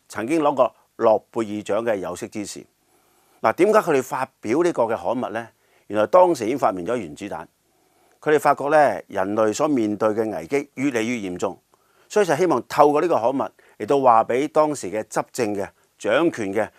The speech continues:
同埋人類知道我哋嘅危機有幾嚴重。而喺一九四七年，佢哋就為咗更加嘅形象化嚟到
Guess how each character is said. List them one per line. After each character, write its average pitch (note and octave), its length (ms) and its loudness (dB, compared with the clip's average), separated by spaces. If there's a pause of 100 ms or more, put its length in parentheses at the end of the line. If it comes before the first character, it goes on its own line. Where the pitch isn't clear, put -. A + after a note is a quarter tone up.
(180)
同 A2 120 -4
埋 G#2+ 160 4
人 G#2 180 0
類 A2+ 140 0
知 D#3 160 0
道 A2+ 200 2 (180)
我 C3+ 120 -2
哋 B2 140 2
嘅 B2+ 260 0
危 F#2 240 -2
機 D3+ 440 2
有 A2+ 120 -2
幾 B2+ 80 -2
嚴 G#2 220 -2
重。 D#2 200 -12 (960)
而 G#2 60 -8
喺 C#3+ 200 6
一 - 20 2
九 E3 120 4
四 A#2+ 220 2
七 D#3 140 -2
年， F2+ 200 -8 (560)
佢 - 120 -6
哋 C#3 120 4
就 A2+ 260 6
為 G#2+ 200 2
咗 C#3 140 0
更 B2 200 -2
加 C#3 220 2
嘅 A#2+ 180 0
形 G2+ 360 -2
象 A2+ 200 4
化 A2 320 2 (380)
嚟 A2 100 -2
到 B2+ 300 4